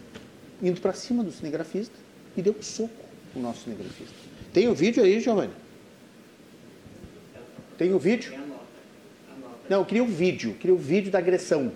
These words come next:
O vídeo da agressão, se a gente tiver, vamos rodar, vamos rodar em seguidinha. E aí é o seguinte, é uma, é uma...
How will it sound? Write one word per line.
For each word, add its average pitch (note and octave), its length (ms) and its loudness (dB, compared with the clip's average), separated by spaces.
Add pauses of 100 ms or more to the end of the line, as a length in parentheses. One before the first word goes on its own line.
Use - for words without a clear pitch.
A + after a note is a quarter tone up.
(120)
O A#2 60 -10
vídeo E3 260 -2
da E3+ 60 4
agressão, D#3 340 -2
se D#3 100 -6
a D3 40 -4
gente D3 160 -6
tiver, C#3+ 480 0 (680)
vamos D3 240 2
rodar, D3 360 0 (120)
vamos D3+ 220 0
rodar D#3 260 2
em D#3 40 -2
seguidinha. D3+ 580 -4 (340)
E G#3 120 2
aí A#3+ 220 4
é C#4+ 40 4
o C#4 60 0
seguinte, C4 500 2
é G#3 140 4
uma, A#3+ 320 2
é G#3 80 4
uma... G#3 600 2